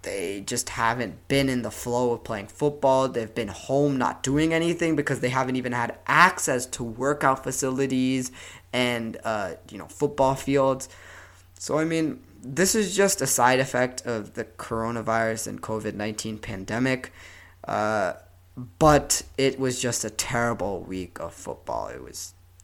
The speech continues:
it was just disgusting. And I,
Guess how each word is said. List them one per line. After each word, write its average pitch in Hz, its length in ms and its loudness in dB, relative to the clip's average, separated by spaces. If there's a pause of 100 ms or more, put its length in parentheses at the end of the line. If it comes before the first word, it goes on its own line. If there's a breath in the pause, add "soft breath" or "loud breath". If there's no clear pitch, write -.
(180)
it 107 80 -6
was 87 460 -8
just - 420 -6
disgusting. - 920 -6
And 67 220 -18 (120)
I, 110 340 -4